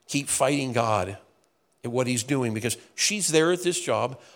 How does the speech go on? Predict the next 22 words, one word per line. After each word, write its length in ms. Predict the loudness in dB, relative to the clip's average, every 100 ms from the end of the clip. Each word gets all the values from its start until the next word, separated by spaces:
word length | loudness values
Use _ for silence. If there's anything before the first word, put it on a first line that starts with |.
| -8 2
all 180 | 4
she 180 | 4 0
has 260 | -2 -2 -2
to 60 |
do 220 | -4 -6 -4
is 120 | -4
learn 160 | -6
humility. 500 | -4 -6 -6 -6 -10 -14 _ _ _ 0
That's 220 | 0 0
what 120 | -2
she's 220 | -2 -2
there 200 | 0 0
for, 220 | 0 -2 -4 -8 -4
because 240 | 2 2
she 140 | 2 -2
took 260 | -2 -2
this 140 | -2 -4
menial, 580 | 0 0 0 0 -2 -4
six 260 | -4 -4
years 160 | -4 -6
of 100 | -2
college, 480 | 0 2 0 -4